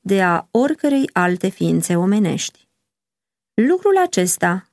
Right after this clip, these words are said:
voiau să-l spună cuvintele Mântuitorului. El a făcut să se vadă bine deosebirea dintre legătura lui cu ea ca fiu al omului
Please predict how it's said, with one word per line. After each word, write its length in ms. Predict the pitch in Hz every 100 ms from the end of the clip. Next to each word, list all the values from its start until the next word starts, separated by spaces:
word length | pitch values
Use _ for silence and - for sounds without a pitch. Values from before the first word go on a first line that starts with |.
| -
voiau 540 | 180 180 175 180 185
să-l 220 | 202 170
spună 400 | 165 - 180 175
cuvintele 540 | 175 170 175 170 180 170
Mântuitorului. 1000 | 175 175 196 - 175 165 165 - - _ _ _ _ _ _ _ _ _ _ _ _ -
El 200 | 202 214
a 80 | 208
făcut 380 | 208 - 302
să 120 | - 165
se 160 | 170
vadă 360 | 180 190 185 185
bine 460 | 175 254 285 180
deosebirea 720 | 147 160 170 175 170 190 196 196
dintre 340 | 170 165 170
legătura 520 | 165 170 165 190 185
lui 300 | 175 185 190
cu 160 | - 170
ea 180 | 170 170
ca 180 | 165
fiu 440 | 160 - 240 226 -
al 220 | 170 165
omului 600 | - 175 175 185 190 208